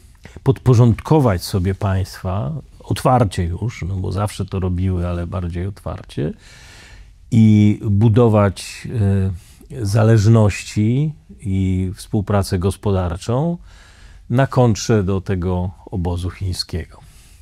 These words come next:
Mówię, one są porównywalne, bo bardzo silnie oparte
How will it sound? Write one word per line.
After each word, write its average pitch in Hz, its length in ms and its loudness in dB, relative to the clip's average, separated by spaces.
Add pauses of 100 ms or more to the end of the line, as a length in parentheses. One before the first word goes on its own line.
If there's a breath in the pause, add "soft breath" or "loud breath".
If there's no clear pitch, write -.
(600 loud breath)
Mówię, 151 260 2
one 147 180 2
są 131 200 0
porównywalne, 120 720 4
bo 120 100 4
bardzo 113 260 2
silnie 120 480 2
oparte 101 760 -2